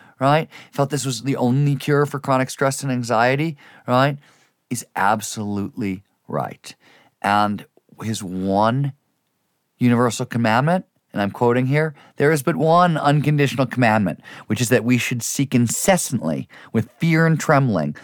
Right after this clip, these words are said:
so to vote and to act as to bring about the very largest total universe of good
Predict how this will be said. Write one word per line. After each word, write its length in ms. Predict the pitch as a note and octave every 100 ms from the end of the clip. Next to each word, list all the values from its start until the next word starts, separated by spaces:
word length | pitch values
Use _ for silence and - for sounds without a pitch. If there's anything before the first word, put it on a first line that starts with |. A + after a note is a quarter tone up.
| -
so 220 | - B2+
to 80 | A2
vote 460 | G2 A#2+ D3+ - -
and 140 | A#2
to 200 | A2+ -
act 380 | G#2+ G2+ F#2 - -
as 140 | G#2
to 120 | -
bring 400 | G#2+ - G#2+ A#2
about 380 | C#3+ A#2+ G#2 -
the 120 | A2
very 480 | F#2+ A2+ A2+ A#2 B2
largest 540 | A2+ G2+ G2+ G#2 G#2+ -
total 320 | G#2+ A2 A2
universe 500 | G#2+ G#2+ G#2+ G#2+ A#2
of 140 | B2
good 400 | A#2+ A2 E2 D#2